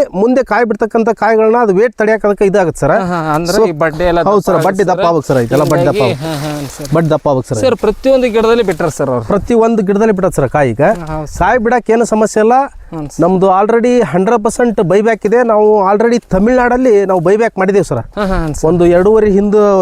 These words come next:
Speaker 1: ವರ್ಷದ ಹಿಂದ್ಗಡೆ ಗಿಡ ಕೊಟ್ಟಿದ್ವಿ.
Speaker 2: ಹಾಂ, ಸರ್.
Speaker 1: ನಮ್ದು ಬೈಬ್ಯಾಕ್ ಆಗಿದೆ.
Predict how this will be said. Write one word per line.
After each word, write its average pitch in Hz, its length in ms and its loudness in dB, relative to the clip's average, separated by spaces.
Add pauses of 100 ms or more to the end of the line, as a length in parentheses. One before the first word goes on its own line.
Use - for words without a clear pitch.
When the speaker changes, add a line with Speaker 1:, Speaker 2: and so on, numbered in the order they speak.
(220)
Speaker 1:
ವರ್ಷದ 175 180 2
ಹಿಂದ್ಗಡೆ 196 320 2
ಗಿಡ 180 120 2
ಕೊಟ್ಟಿದ್ವಿ. 190 500 0
Speaker 2:
ಹಾಂ, 165 360 -6
ಸರ್. - 160 -10
Speaker 1:
ನಮ್ದು 170 280 2
ಬೈಬ್ಯಾಕ್ 202 420 0
ಆಗಿದೆ. 208 600 -2